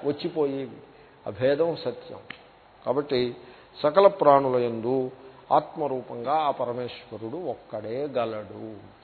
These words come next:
సర్వభూతాత్మానం. కానీ జనులు తెలుసుకోలేకపోతున్నారు.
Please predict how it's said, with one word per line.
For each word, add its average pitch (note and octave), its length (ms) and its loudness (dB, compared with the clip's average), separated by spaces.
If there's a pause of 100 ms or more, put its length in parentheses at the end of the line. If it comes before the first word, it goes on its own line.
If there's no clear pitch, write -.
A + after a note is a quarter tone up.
(460)
సర్వభూతాత్మానం. A2+ 1300 -8 (500)
కానీ B2+ 260 -4
జనులు C3+ 500 -4 (480)
తెలుసుకోలేకపోతున్నారు. B2 1160 -4